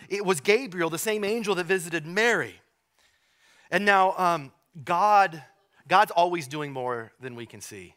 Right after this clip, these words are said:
isn't he? God's always doing more than we can see. God calls us to walk by faith, not by sight.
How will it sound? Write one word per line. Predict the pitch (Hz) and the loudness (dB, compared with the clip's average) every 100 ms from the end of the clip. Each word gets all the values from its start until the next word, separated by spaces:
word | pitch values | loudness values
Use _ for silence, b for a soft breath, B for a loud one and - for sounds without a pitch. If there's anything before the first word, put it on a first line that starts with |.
| - | -20
isn't | 107 95 90 | -20 -20 -20
he? | 104 _ _ _ _ _ | _ _ _ _ _ _
God's | 147 190 | -4 -2
always | 196 180 | 0 -2
doing | 147 156 139 | -2 -6 -6
more | 117 | -10
than | 117 | -14
we | 110 | -20
can | 104 104 | -20 -18
see. | - 92 85 _ B B B | -16 -18 -20 _ B B B
God | 160 175 | 0 2
calls | 190 165 | 0 0
us | 151 | -4
to | 165 | -2
walk | 156 147 | 0 0
by | 135 | -2
faith, | - 160 120 | -2 -4 -4
not | 123 110 | -6 -8
by | 107 | -8
sight. | 90 - 85 | -14 -16 -18